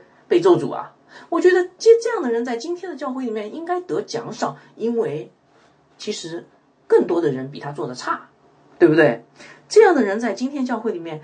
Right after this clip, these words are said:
牧师一看到应该很开心，“哇，这个人奉献可不止十分之一啊，”对不对？应该是，呃，就算没有称赞，应该有鼓励吧，对不对？啊，那么有人说，“你看他还是有私心。”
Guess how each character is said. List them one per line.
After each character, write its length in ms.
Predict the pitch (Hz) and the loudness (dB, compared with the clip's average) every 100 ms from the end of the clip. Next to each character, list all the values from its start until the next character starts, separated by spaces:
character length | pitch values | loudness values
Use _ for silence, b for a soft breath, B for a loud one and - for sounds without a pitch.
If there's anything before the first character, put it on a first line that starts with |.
| B | B
牧 180 | - 427 | -2 0
师 160 | - 339 | 0 -4
一 60 | |
看 240 | - 214 180 | -8 -6 -4
到 120 | 165 | -4
应 120 | 190 | -2
该 80 | 269 | -4
很 320 | 311 277 151 | -4 -4 -4
开 240 | 143 208 214 | -2 0 0
心 220 | 220 214 B | 0 -6 B
，“哇， 120 | - - - | -12 -12 -12
这 100 | - | -8
个 80 | 185 | -6
人 160 | 135 147 | -4 -6
奉 160 | - | -8
献 140 | 143 147 | -8 -8
可 100 | - | 0
不 160 | 403 | 4
止 120 | - | 4
十 180 | 135 - | 0 -6
分 160 | 147 151 | -4 -4
之 160 | 147 | -4
一 240 | 147 151 151 | -6 -2 0
啊，” 300 | 127 120 - _ b b b b b b | 0 -4 -12 _ b b b b b b
对 100 | - | -2
不 80 | 151 | 0
对？ 240 | 151 117 - b b b b | 0 0 -6 b b b b
应 220 | 240 247 | 2 2
该 140 | 233 220 | 2 -4
是， 300 | - 151 147 b b - | -8 -12 -14 b b -12
呃， 240 | 147 139 - | -8 -8 -10
就 240 | - 220 233 | 2 4 4
算 220 | 220 202 | 0 -4
没 120 | 165 | -4
有 120 | 185 | -4
称 220 | 143 170 165 | -6 -8 -6
赞， 200 | 151 127 | -6 -6
应 80 | |
该 80 | 143 | -6
有 140 | 143 147 | -6 -4
鼓 160 | 135 | -4
励 160 | 120 135 | -4 -4
吧， 260 | 117 - _ _ _ | -6 -8 _ _ _
对 100 | 156 | -8
不 80 | 135 | -6
对？ 220 | 127 - _ _ _ | -6 -8 _ _ _
啊， 300 | 151 135 - - b b b b b | -10 -8 -8 -16 b b b b b
那 80 | 453 | 0
么 120 | 381 | 2
有 180 | 226 233 | 2 0
人 80 | 302 | -2
说 280 | 330 320 - b b | -4 -6 -8 b b
，“你 100 | 427 | -6
看 220 | 359 294 | -4 -6
他 140 | - 302 | -8 -12
还 120 | 285 | -10
是 100 | 285 | -8
有 60 | |
私 220 | 233 220 214 | -8 -10 -10
心。” 200 | 233 | -10